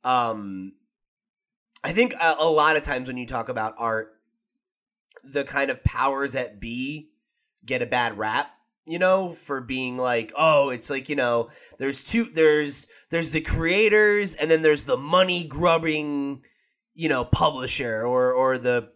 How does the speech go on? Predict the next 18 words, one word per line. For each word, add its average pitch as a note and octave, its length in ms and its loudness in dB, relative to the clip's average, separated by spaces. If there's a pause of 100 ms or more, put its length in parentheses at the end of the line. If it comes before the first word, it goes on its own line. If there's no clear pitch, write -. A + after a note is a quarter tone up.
the C3 240 0
editors B2+ 500 -2
or B2 40 -12
the B2+ 120 -8
producers C3+ 640 -4
or B2 100 -2
whatever." B2+ 500 2 (340)
And, D#3+ 180 2
like, D#3+ 280 4
a D#3 80 4
lot D3 240 4
of E3+ 100 2
times, G3+ 500 -2
realistically, D#3 640 0
those B2 260 -2
people C3+ 280 -2
are B2+ 80 4
what B2 380 0